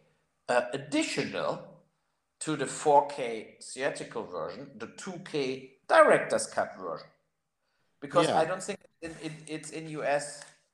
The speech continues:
Speaker 1: there, right?
Speaker 2: Yeah, it's
Speaker 1: There.
Speaker 2: not. It's not. Uh, you have
Speaker 1: So,
Speaker 2: to get it
Speaker 1: exactly.
Speaker 2: imported from
Speaker 1: So we'll
Speaker 2: Europe.
Speaker 1: offer that to him as in, so he can do a double box, right, with the long version and the four K theatrical version. That
Speaker 2: And
Speaker 1: would
Speaker 2: as
Speaker 1: be
Speaker 2: for
Speaker 1: good.
Speaker 2: BloodRayne, it would be nice if you could get a, uh,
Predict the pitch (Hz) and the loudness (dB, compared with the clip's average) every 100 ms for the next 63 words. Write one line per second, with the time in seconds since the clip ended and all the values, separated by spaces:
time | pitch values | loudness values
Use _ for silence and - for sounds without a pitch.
0 | _ _ - _ _ _ - 202 339 - | _ _ -20 _ _ _ -8 -4 -2 -4
1 | 80 - - - - _ _ - _ - | -2 -4 -4 -10 -20 _ _ -20 _ -6
2 | - 135 - 131 123 117 85 90 - - | 6 6 6 4 6 6 4 -2 -8 0
3 | 110 95 73 78 87 87 95 101 233 - | 2 2 0 -2 0 -2 -2 -2 0 0
4 | 98 - 165 196 107 95 - 90 - 101 | -2 2 4 6 4 2 -2 0 4 6
5 | - 196 196 185 170 160 - 151 160 156 | 6 2 0 -2 -2 -6 -6 -4 -4 -6
6 | 156 147 143 139 151 135 160 139 151 131 | -6 -6 -6 -10 -12 -12 -12 -10 -8 -6
7 | - 180 180 - 107 78 - - 107 127 | -2 -2 -2 -6 -8 -10 -10 -14 -10 -10
8 | 131 - 117 117 131 131 160 208 214 - | -14 -20 -10 -8 -8 -8 -10 -10 -12 -18
9 | 160 143 - 156 147 - 135 127 - 117 | -18 -18 -12 -8 -8 -10 -14 -14 -12 -12
10 | - - 85 78 - _ _ _ _ _ | -14 -18 -18 -18 -20 _ _ _ _ _
11 | _ _ _ _ _ _ _ 98 117 135 | _ _ _ _ _ _ _ -2 4 6
12 | 147 - 143 104 120 143 165 127 107 101 | 4 6 6 8 8 8 8 8 8 4
13 | 104 131 120 107 120 - - 104 101 87 | 4 4 4 2 2 0 -2 -4 -2 4
14 | 101 92 - 80 90 80 73 | 4 4 -2 2 4 4 0